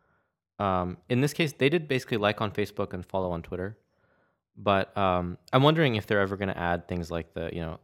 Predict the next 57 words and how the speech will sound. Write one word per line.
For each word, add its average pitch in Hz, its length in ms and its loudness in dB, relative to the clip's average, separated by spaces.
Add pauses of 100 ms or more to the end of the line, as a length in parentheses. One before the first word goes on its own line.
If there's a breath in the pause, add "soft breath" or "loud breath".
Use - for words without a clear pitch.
(340)
going 104 240 0
back 95 220 6
to 101 100 -4
some 95 180 -4
of 90 60 -4
the 90 80 -2
incentivized 87 460 -4
visi-, 90 400 -4
video, 98 300 0
because 95 240 -4
I'm 117 120 2
seeing 139 240 -2
games 107 320 -4
like, 90 320 -6 (100)
uh, 82 220 -6 (160)
Subway 101 380 -4
Surfers 120 340 -4
is 107 120 -10
a 101 40 -8
good 104 140 -4
example 98 380 -6
where 98 100 -2
you 90 80 -2
can 95 100 -6
watch, 92 260 -2
like, 92 120 -8
a 90 40 -4
quick - 220 -10
video 90 300 -4
and 82 100 -6
you 85 60 -8
get, 90 120 -8
like, 85 140 -10
three 87 140 -10
hundred 85 180 -10
coins 87 300 -12
or 87 40 -12
something. - 380 -16 (880 soft breath)
And, 95 440 4
um, 92 420 0 (540)
you 143 60 6
know, 151 60 8
one 147 120 8
of 160 60 6
the 160 120 6
interesting 120 400 0
things 110 240 0
about 98 420 -2
those 107 220 4
sources 98 380 -2
of 90 120 -8
revenue 104 380 0
is 90 80 -2
that 95 100 -4
they 98 140 0
really 107 260 0
don't, 95 300 -2